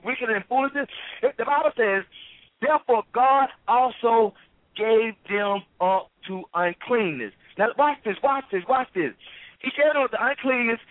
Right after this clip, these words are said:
in the lust of their heart to dishonor their bodies among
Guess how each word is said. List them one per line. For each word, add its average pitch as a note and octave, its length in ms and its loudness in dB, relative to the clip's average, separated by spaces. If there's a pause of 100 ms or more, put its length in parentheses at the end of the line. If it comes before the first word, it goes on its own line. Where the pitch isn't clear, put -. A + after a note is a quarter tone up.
(180)
in G#3+ 160 -2
the F#3 100 2
lust B3+ 460 0
of C4 100 -4
their B3 180 0
heart F#3 360 2 (500)
to A#3+ 80 0
dishonor B3+ 800 0 (240)
their A3+ 420 4 (260)
bodies G3 480 2 (100)
among G#3+ 540 2